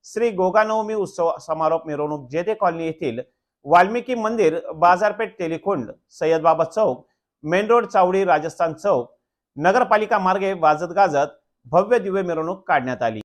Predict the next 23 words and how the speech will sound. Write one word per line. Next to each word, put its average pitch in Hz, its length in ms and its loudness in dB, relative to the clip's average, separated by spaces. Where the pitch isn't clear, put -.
या 160 180 4
मिरवणुकीतील 180 680 0
काठीवर 208 440 2
आकर्षक 208 500 -2
प्रभू 214 220 -2
श्रीरामचंद्राच्या 185 1000 -2
यांच्या 196 240 0
मूर्तीचा 214 360 -4
देखावा 170 360 0
सादर 143 260 -4
करण्यात 131 300 -6
आला 113 140 -2
होता. 107 320 -8
या 123 160 -2
प्रसंगी 139 440 -6
राज्याचे 180 380 2
माजी 190 280 0
महसूल 190 300 -2
मंत्री 214 280 -2
बाळासाहेब 170 500 2
थोरात 175 360 2
सह 180 320 0
शहरातील 214 360 0